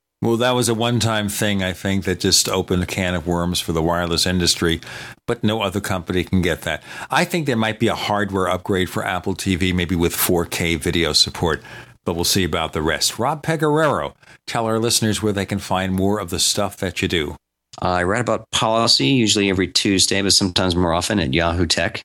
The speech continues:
Speaker 2: yahoo dot com slash tech. I do a Q and A column. That's normally every Sunday at U S A today dot com. Uh, I show up in various other places. I did the guide at the Wirecutter. You can find me. I've done a couple pieces at VentureBeat lately. One of them reviewed the Moto three sixty smartwatch.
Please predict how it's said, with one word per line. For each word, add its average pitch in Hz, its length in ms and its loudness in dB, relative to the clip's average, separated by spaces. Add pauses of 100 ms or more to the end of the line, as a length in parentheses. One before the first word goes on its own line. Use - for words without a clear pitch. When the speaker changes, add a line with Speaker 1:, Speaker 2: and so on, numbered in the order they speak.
Speaker 2:
yahoo 87 340 2
dot 85 240 -2
com 82 240 0
slash - 280 2
tech. - 280 -2 (640)
I - 80 0
do 95 220 2
a 87 360 4
Q 131 220 2
and 117 100 4
A 117 80 2
column. 90 460 2
That's - 360 2 (140)
normally 85 380 4
every 82 180 0
Sunday 95 520 2
at 76 120 -4
U 90 120 4
S 82 140 4
A 90 120 2
today 87 300 2
dot 87 220 -2
com. 85 320 0 (640)
Uh, 92 60 0
I 90 420 2
show 175 200 2
up 151 80 -2
in 117 80 4
various 107 260 0
other 107 140 0
places. 95 420 2
I 90 60 2
did 90 160 2
the 87 100 0
guide 87 300 0
at 85 80 -2
the 85 80 0
Wirecutter. 90 680 0
You 85 60 2
can 80 180 0
find 87 280 0
me. 85 100 4
I've 80 220 0
done 85 120 2
a 82 60 2
couple 85 180 0
pieces 82 320 2
at 80 100 0
VentureBeat 85 460 2
lately. 85 360 2
One 90 280 0
of 80 60 0
them 82 80 2
reviewed 82 280 2
the 80 160 2
Moto 85 340 2
three 85 180 0
sixty 82 320 2
smartwatch. 82 480 2